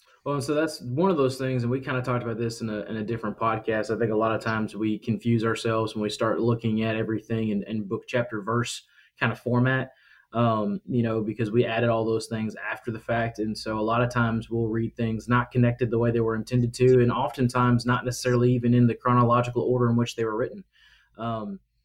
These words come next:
one thing that I do wanna point out, though, is that, uh, he does talk about Acts being a book of history. Uh, and Joshua, as you noted, and, and I wanna be sure everybody understands, I don't think anybody would argue,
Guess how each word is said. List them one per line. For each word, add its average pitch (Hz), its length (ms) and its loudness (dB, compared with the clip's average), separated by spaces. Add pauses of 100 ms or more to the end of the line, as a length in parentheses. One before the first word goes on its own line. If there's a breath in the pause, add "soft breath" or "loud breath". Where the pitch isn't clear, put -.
(100)
one 165 200 0
thing 180 200 2
that 156 100 4
I 139 60 2
do 143 120 -2
wanna 143 140 -2
point 131 280 -8
out, 147 260 -6
though, 127 240 2
is 120 320 -2
that, 123 340 -2
uh, 120 60 0
he 123 160 0
does 135 280 0
talk 131 220 -6
about 123 260 -2
Acts 123 260 -4
being 127 240 2
a 113 40 2
book 120 220 0
of 104 100 -4
history. 120 420 -2 (360 soft breath)
Uh, 113 200 2
and 117 120 2
Joshua, 127 320 4
as 113 120 0
you 131 120 4
noted, 131 520 4
and, 117 240 -2
and 113 80 -6
I 120 60 2
wanna 123 140 4
be 120 100 0
sure 123 160 -2
everybody 123 240 2
understands, 127 480 -2
I - 60 -10
don't 147 160 -2
think 135 100 -2
anybody 135 240 0
would 117 100 4
argue, 123 640 4